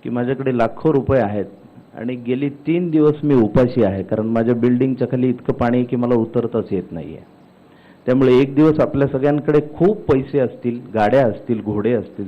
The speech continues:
सगळं असतील, कारण ती ग्रीड जोपर्यंत आपली संपणार नाही, ती हाव जोपर्यंत आपली संपणार नाही, तोपर्यंत आपण कमवत राहणारच आहोत. ते सगळं असेल, पण खायला मात्र अन्न नसेल, हे मात्र आपण सगळ्यांनी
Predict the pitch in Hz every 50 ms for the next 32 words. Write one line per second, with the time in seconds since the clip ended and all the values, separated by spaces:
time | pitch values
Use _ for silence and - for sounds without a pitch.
0 | 95 - 110 101 110 131 143 110 - - - - - - _ _ _ _ _ _
1 | _ _ _ _ - - 131 139 139 135 - 156 165 160 127 135 156 160 156 151
2 | 139 151 151 151 147 156 151 151 151 143 135 - 147 147 143 143 135 120 123 120
3 | 139 143 143 143 123 123 120 117 - 123 110 92 104 120 147 156 - 120 131 120
4 | - - 127 127 127 113 120 110 - 123 127 123 123 135 127 135 127 - 156 151
5 | 143 131 113 113 113 - 123 123 135 131 135 131 123 123 120 - 139 131 127 -
6 | 131 127 131 135 139 139 117 107 104 110 120 123 113 117 - - 92 90 - -
7 | - - _ - - - - - - _ _ _ _ _ _ _ 165 185 185 -
8 | - 185 185 202 190 180 156 - - 160 170 175 180 175 185 175 151 - - 104
9 | 123 127 143 165 196 208 156 123 - - - 135 117 104 107 120 120 113 110 101
10 | 92 - - 92 92 98 110 120 117 104 101 - - 110 107 95 - 110 107 104
11 | - 107 95 101 117 127 139 143 131 104 98